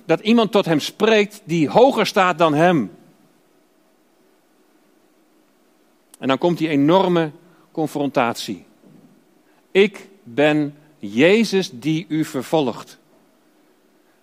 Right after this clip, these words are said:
Ja, ik ben de zoon van David die jij vervolgt. Je dacht dat je zo goed bezig was." Aanhangers van de weg moesten mond worden gesnoerd.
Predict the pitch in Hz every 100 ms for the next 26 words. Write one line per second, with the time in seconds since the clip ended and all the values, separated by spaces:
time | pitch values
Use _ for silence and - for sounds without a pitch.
0 | _ - 139 151 180 156 135 156 143 127
1 | 117 156 175 165 110 - - - _ 147
2 | 131 113 160 170 131 107 - - _ _
3 | _ _ _ _ 131 135 139 147 139 123
4 | - 131 107 - - - _ _ _ _
5 | _ _ _ _ _ _ _ _ _ _
6 | _ _ _ 151 226 254 240 220 202 262
7 | 262 247 175 247 240 175 151 123 - -
8 | - _ _ _ _ _ _ _ _ _
9 | _ _ _ _ _ _ 160 214 220 233
10 | 240 - 214 180 185 247 202 220 - 196
11 | 196 247 196 190 170 160 - 175 143 113
12 | -